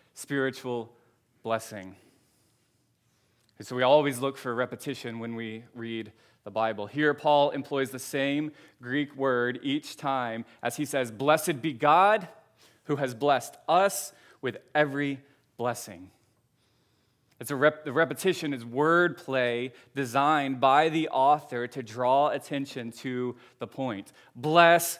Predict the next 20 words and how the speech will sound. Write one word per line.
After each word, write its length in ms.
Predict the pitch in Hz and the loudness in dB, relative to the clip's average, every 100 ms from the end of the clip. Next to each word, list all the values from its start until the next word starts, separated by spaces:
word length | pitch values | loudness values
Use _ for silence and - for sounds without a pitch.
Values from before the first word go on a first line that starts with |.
| _ 135 | _ 2
God, 540 | 156 151 143 139 135 - - | 6 8 8 6 2 -4 -10
he's 360 | 160 170 160 | -4 -2 -2
blessed 440 | - 151 156 151 - | -2 2 2 0 -2
us 420 | 147 131 123 - - _ | 0 0 -2 -6 -18 _
with 180 | 139 139 - | -2 -2 2
every 480 | 139 113 123 117 113 _ _ | 0 0 -6 -8 -10 _ _
blessing. 540 | 123 127 117 110 92 - _ _ _ _ _ _ _ _ _ _ _ _ _ _ _ _ _ | 0 0 0 -8 -16 -20 _ _ _ _ _ _ _ _ _ _ _ _ _ _ _ _ _
And 120 | 131 160 | -4 -2
then 140 | 151 - | -2 -2
adding 500 | 131 147 190 208 185 | 2 6 6 4 0
to 180 | 160 147 | -2 -2
that, 460 | 120 117 120 143 160 - _ _ _ - | 0 2 2 0 -4 -20 _ _ _ 0
adding 340 | 127 175 214 202 | 4 6 4 0
to 140 | 190 | 0
that, 320 | 139 131 135 | 4 2 2
notice 480 | 156 151 180 185 160 | 2 2 4 0 -4
the, 160 | - 151 | -6 -6
another 500 | 143 143 190 208 208 | 0 2 4 4 2
threefold 680 | 202 160 180 - 170 160 | 0 -4 -4 -4 -2 -2
structure 760 | - - 185 196 - 135 131 | -6 -2 -2 -2 -8 -6 -6